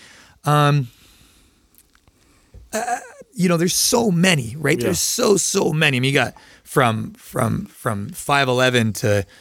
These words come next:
Speaker 1: y-, you know, a lot of people have came in, and a lot of these sponsors, though, they're gonna find out that it's not as easy to,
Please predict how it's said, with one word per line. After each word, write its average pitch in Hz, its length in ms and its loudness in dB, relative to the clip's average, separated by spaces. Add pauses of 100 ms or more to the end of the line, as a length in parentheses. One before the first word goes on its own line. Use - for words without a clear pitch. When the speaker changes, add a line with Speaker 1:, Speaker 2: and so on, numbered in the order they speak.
(160)
Speaker 1:
y-, - 140 -8
you 190 220 -2
know, 123 120 2
a - 40 2
lot 123 260 2
of 135 80 -4
people 139 240 2
have 104 100 -2
came 117 240 0
in, 117 100 2
and 120 100 0
a 147 40 0
lot 202 200 2
of 269 40 2
these 262 140 2
sponsors, 214 500 -2
though, 156 80 4
they're 151 80 4
gonna 151 160 0
find 151 280 0
out 196 220 2
that 147 120 0
it's 151 160 -2
not 160 160 4
as 143 140 0
easy 170 320 0
to, 135 440 2